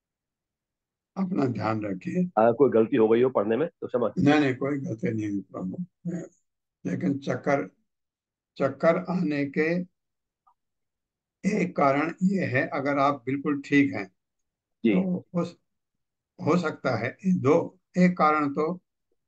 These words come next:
Speaker 1: आ, कुछ भी हो सकता है। दूसरा कारण आपको cervical spondylosis भी हो सकता है।
Speaker 2: वो भी नहीं है।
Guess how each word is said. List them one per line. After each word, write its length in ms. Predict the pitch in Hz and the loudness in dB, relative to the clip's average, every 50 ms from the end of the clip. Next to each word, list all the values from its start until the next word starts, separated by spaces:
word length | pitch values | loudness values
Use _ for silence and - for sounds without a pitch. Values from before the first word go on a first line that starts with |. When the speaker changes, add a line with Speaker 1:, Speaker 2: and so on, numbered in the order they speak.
| _ 170 | _ -6
Speaker 1:
आ, 100 | 147 139 | -6 -6
कुछ 260 | - - 185 143 131 | -2 0 0 0 0
भी 120 | 123 147 147 | 2 2 4
हो 160 | 131 113 107 | 4 4 2
सकता 420 | 107 113 107 - _ 180 180 - | 0 -4 -8 -8 _ -8 -10 -8
है। 200 | - 135 185 180 - _ _ _ _ _ _ _ 110 | -8 -10 -10 -10 -10 _ _ _ _ _ _ _ -2
दूसरा 340 | 117 147 185 - 185 175 | 0 0 0 2 2 2
कारण 480 | 170 175 165 147 139 143 147 151 151 - - | 2 2 2 2 2 4 2 0 -2 -2 0
आपको 340 | 143 139 139 - - 151 147 | 0 0 0 0 -2 -2 -2
cervical 580 | 143 - 110 - 117 117 123 131 127 - 139 135 | -2 -2 -4 -4 -2 -2 -2 -2 -2 -2 -4 -4
spondylosis 840 | 131 - - - 135 135 127 123 127 123 117 - 190 190 180 - | -4 -6 -2 0 0 0 0 -2 -4 -8 -8 -4 -2 -2 -2 0
भी 60 | 147 139 | -2 0
हो 180 | 117 113 110 | 0 0 0
सकता 380 | 107 - - - _ - - - | -2 -4 -10 -12 _ -10 -10 -10
है। 100 | - - - | -10 -4 0
Speaker 2:
वो 180 | 98 107 120 123 | 2 2 4 4
भी 120 | 139 151 | 2 2
नहीं 220 | 143 143 143 139 139 | 2 2 2 2 2
है। 180 | 135 135 131 | 0 -2 -4